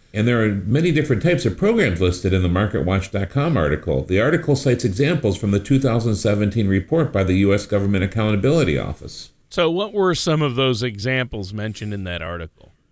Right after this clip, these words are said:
Speaker 1: Well, the article cites a program that permits employees age fifty-five or older who live at least ten year, who, I'm sorry, who have at least ten years of work history to cut their hours by, by twenty percent.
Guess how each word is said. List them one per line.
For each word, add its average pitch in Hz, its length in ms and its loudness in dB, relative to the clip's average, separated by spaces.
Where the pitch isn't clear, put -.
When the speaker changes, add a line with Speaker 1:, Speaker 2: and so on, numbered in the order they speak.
Speaker 1:
Well, 120 140 2
the 117 180 0
article 208 420 2
cites 92 380 0
a 107 60 2
program 95 640 2
that 82 200 2
permits 101 340 0
employees 101 560 2
age 90 220 2
fifty-five 147 800 0
or 95 160 2
older 90 460 4
who 95 100 2
live 110 260 4
at 90 140 2
least 131 560 0
ten 127 240 2
year, 110 360 2
who, 110 260 -2
I'm 101 160 2
sorry, 85 240 2
who 98 160 2
have 113 180 0
at 87 120 2
least 143 520 0
ten 151 240 0
years 127 300 2
of 92 160 0
work 156 220 2
history 92 360 0
to 101 100 2
cut 101 280 -2
their 107 160 0
hours 92 340 2
by, 87 300 0
by 92 240 -4
twenty 90 320 -2
percent. 85 440 -4